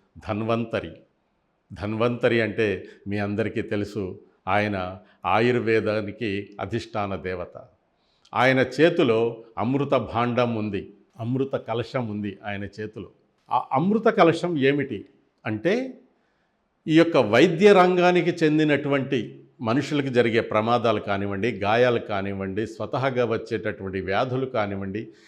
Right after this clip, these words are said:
వాటి నుంచి రక్షించుకోవటం కోసం మనుషులు చేసినటువంటి ప్రయోగాలు, కఠినమైన ప్రయత్నాలు, ఇవన్నీ కలిపి వాళ్ళ యొక్క ఔషధాల్ని కనిపెట్టగలిగారు.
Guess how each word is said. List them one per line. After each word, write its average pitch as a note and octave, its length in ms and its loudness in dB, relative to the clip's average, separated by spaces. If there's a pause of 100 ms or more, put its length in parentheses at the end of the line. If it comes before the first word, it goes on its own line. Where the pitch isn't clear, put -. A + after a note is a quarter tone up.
(160)
వాటి D3 360 4
నుంచి E3 420 2
రక్షించుకోవటం C3+ 840 0
కోసం A2+ 540 -2 (420)
మనుషులు F#3 440 4
చేసినటువంటి D#3 840 2
ప్రయోగాలు, C3+ 880 4
కఠినమైన D3 560 0
ప్రయత్నాలు, A#2+ 840 0 (280)
ఇవన్నీ D3+ 640 0
కలిపి D#3+ 680 -2 (340)
వాళ్ళ C3 220 6
యొక్క B2+ 200 4
ఔషధాల్ని B2+ 920 2 (240)
కనిపెట్టగలిగారు. A2+ 1080 2